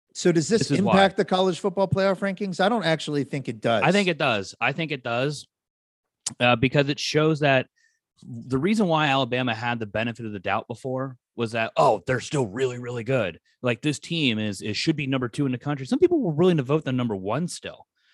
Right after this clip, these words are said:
Speaker 2: right? This shows to me, like, they've had some of these closer games where, like you said, like, style points matter, right? This is anti-style points. You basically took a five hundred Auburn team,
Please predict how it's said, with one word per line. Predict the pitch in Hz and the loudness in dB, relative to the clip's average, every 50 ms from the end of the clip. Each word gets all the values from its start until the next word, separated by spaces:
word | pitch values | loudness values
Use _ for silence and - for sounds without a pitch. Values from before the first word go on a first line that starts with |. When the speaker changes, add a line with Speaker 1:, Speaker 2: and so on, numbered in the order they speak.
| _ _ _ _ _ _ _ _ _ _ _ - | _ _ _ _ _ _ _ _ _ _ _ -2
Speaker 2:
right? | 117 123 151 151 - | 0 0 0 0 0
This | 135 160 214 214 | 0 2 2 2
shows | - - 196 190 180 175 165 143 - | 2 0 0 0 0 0 -2 -4 -6
to | - 143 131 | -8 -8 -6
me, | 131 160 190 180 147 127 | -4 -4 -2 -2 -2 -2
like, | 120 113 107 - | -2 -2 -4 -4
they've | 123 139 139 | -4 -4 -2
had | 160 151 151 - | -2 -4 -4 -4
some | - 147 143 | -6 -6 -4
of | |
these | 135 127 - | -4 -4 -6
closer | - - - 127 131 127 - 139 127 | -6 -6 -4 -2 -2 -2 -4 -6 -6
games | 120 113 110 117 123 139 160 170 165 - - _ _ _ _ _ _ - | -4 -2 -2 -2 -2 -2 -4 -4 -6 -8 -12 _ _ _ _ _ _ -4
where, | 117 123 127 123 120 117 113 110 110 - - - _ _ _ _ _ _ - | -2 0 2 2 2 2 2 0 -2 -4 -10 -18 _ _ _ _ _ _ -6
like | 127 131 131 135 | -4 -4 -4 -4
you | 143 | -6
said, | - - 180 214 196 | -6 -4 -2 -2 -2
like, | 160 135 127 - | -2 -4 -6 -10
style | - - - 120 131 165 170 | -12 -8 -4 -2 -2 -2 -4
points | - - 160 160 156 - - | -4 -6 -6 -6 -6 -6 -6
matter, | 147 170 208 170 117 | -4 -4 -2 -2 -2
right? | 104 107 117 147 175 - _ _ _ _ _ - | -2 -2 -2 -2 -4 -6 _ _ _ _ _ -4
This | 160 190 262 | -4 -2 0
is | 233 175 - | -2 -2 0
anti-style | 123 139 175 190 - 151 139 123 117 - - 135 151 143 123 | 0 2 2 0 0 0 0 0 0 -2 -2 0 0 0 0
points. | 120 - 98 85 87 - - | -2 -4 -8 -8 -8 -8 -8
You | 123 | -4
basically | 120 139 160 175 - - 156 131 | -2 0 0 0 0 -2 -4 -4
took | - - 151 147 - | -2 -2 -2 -2 -2
a | 107 | -6
five | - - 123 127 139 151 143 | -6 -2 0 2 2 2 2
hundred | 139 147 147 135 123 117 | 0 0 0 0 0 2
Auburn | 123 139 139 123 107 101 98 | 2 2 2 2 0 -2 -4
team, | - - 95 90 90 95 104 | -4 -6 -6 -6 -6 -6 -8